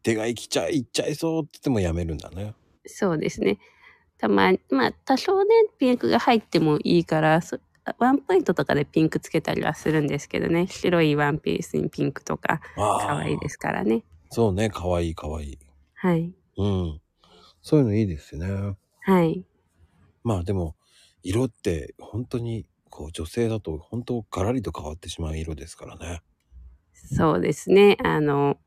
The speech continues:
Speaker 2: 服の色で印象も変わりますから、あの、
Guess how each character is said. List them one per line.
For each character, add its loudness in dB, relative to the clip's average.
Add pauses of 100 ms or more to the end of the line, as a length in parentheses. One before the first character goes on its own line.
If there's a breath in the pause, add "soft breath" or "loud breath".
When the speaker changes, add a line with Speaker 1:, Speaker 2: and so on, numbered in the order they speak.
(120)
Speaker 2:
服 0
の 4
色 2
で -4
印 4
象 2
も 2
変 2
わ 2
り 0
ま 4
す -10
か 2
ら、 0 (640 loud breath)
あ 0
の、 2